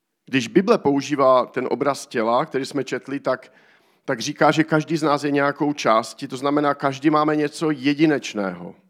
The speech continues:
Něco, co je těžko nahraditelné, v některých případech to vůbec není nahraditelné. Jako noha někdy může nahradit ruku, je tam nějaký uchopový reflex, ale ucho vám nikdy nenahradí oko.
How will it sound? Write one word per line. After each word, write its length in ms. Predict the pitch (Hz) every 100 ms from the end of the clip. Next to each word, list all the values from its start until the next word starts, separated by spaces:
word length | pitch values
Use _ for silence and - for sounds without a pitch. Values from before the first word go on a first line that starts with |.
| _ _ _ _ _ _ _ _ _ _ _ _ _ _ _ _ _ _ _ _ _ - 87
Něco, 300 | 131 - 170
co 240 | 165 165
je 260 | 160 151 147
těžko 380 | - 160 - 170
nahraditelné, 800 | 143 143 139 139 143 131 139 143
v 60 |
některých 340 | 143 - 143 135
případech 420 | 139 - 135 131
to 120 | 160
vůbec 460 | 127 180 135 101 110
není 220 | 107 101
nahraditelné. 920 | 95 95 95 95 95 87 85 87 82 _ _ _ _ -
Jako 260 | 117 170 151
noha 400 | 135 151 156 160
někdy 360 | 143 139 143
může 260 | 127 127 135
nahradit 460 | 110 120 131 131
ruku, 500 | 113 98 - 107 120
je 100 | 123
tam 160 | 113 117
nějaký 260 | 113 104 104
uchopový 460 | 104 107 107 107
reflex, 560 | 104 92 113 123 - - _ _ _ _ _
ale 200 | 110 120
ucho 320 | - - 151
vám 200 | 135 127
nikdy 280 | 120 117 120
nenahradí 840 | 113 113 113 110 101 113 110 107 - -
oko. 480 | 98 95 - -